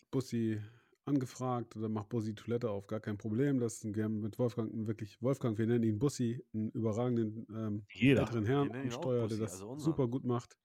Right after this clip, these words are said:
Speaker 3: Der ist aber Thorsten und nicht Wolfgang.
Speaker 1: <laughs>
Speaker 2: Bussi ist überall. Der von Eintracht Braunschweig ist auch Bussi.
Speaker 3: Ja, aber der zweite Busfahrer heißt nicht Bussi, ja? Wir hatten
Speaker 1: Ey,
Speaker 3: einen
Speaker 1: gibt
Speaker 3: richtigen
Speaker 1: es in
Speaker 2: Sind
Speaker 1: dieser
Speaker 2: zwei.
Speaker 1: Technik eigentlich irgendwie einen Knopf, wo ich euch abstellen kann?
Speaker 2: <laughs> Ja, gibt's tatsächlich, aber den zeig ich dir nicht.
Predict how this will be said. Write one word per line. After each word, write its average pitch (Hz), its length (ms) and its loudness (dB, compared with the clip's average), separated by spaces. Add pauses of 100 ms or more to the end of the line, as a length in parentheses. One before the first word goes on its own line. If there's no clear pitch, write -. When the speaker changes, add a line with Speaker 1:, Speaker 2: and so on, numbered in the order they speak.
(180)
Speaker 3:
Der 98 100 -16
ist - 80 -12
aber 95 120 -4
Thorsten 117 380 -12
und 87 80 -16
nicht 87 140 -20
Wolfgang. 90 360 -16 (320)
Speaker 1:
<laughs> - 540 -8 (280)
Speaker 2:
Bussi 117 280 8
ist 110 120 6
überall. 123 460 6 (680)
Der 101 100 2
von 117 140 4
Eintracht 117 260 4
Braunschweig 113 380 4
ist 110 160 4
auch 98 260 0
Bussi. 90 260 -2
Speaker 3:
Ja, 107 120 -10
aber 117 160 -6
der 117 100 -4
zweite 131 320 -4
Busfahrer 156 560 -8
heißt 185 180 -8
nicht 151 140 -12
Bussi, 90 280 -16
ja? 101 220 -14
Wir 143 80 -16
hatten 147 300 -20
Speaker 1:
Ey, - 80 -8
Speaker 3:
einen 135 180 -14
Speaker 1:
gibt 151 120 -4
Speaker 3:
richtigen 160 120 -2
Speaker 1:
es 151 60 -10
in - 60 -12
Speaker 2:
Sind 123 140 0
Speaker 1:
dieser 123 120 -2
Speaker 2:
zwei. 143 120 8
Speaker 1:
Technik 143 360 0
eigentlich 120 260 0
irgendwie 139 180 2
einen 120 80 -2
Knopf, - 280 -2
wo 131 100 0
ich 117 80 -4
euch 110 200 -6
abstellen 107 380 -6
kann? 101 180 -8 (160)
Speaker 2:
<laughs> 156 340 4
Ja, 135 160 8
gibt's 139 260 -2
tatsächlich, 107 400 2
aber 82 120 -2
den 76 80 -8
zeig 127 140 0
ich - 40 -4
dir 76 140 -6
nicht. 71 200 -18